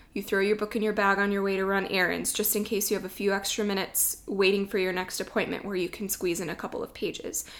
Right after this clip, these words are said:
You're listening to an audiobook. You've always got a book with you. So working your reading into your daily life isn't a matter of having a book to read.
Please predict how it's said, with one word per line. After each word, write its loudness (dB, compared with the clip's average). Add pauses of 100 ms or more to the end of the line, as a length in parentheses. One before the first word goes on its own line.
(260)
You're 2
listening 2
to 0
an 4
audiobook. 4 (480)
You've 0 (160)
always 8
got 8
a 2
book 0 (120)
with 0
you. -4 (180)
So 2 (180)
working 6
your 2 (100)
reading 2
into 0
your 4
daily 4
life 4
isn't 2
a 2
matter 4
of 0
having 4
a -2
book -6
to -2
read. 0